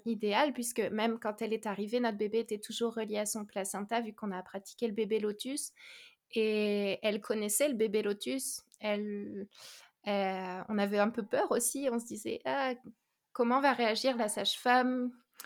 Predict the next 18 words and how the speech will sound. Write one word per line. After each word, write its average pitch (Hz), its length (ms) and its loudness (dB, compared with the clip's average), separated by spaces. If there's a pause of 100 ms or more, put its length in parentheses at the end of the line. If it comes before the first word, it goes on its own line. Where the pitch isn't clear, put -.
(260)
en 226 120 2
voyant 220 560 2
que 240 80 -4
le 202 80 -4
placenta 208 420 -4
est 240 120 0
toujours 233 340 -4
relié, 240 600 0
puis - 80 -20
qu'on - 140 -6
l'a 190 100 -4
pas 214 160 -4
coupé, 240 640 0
et, 208 380 0
hum, 196 440 -4 (120)
couper - 240 0
le 233 60 -2
cordon ? » 233 520 -2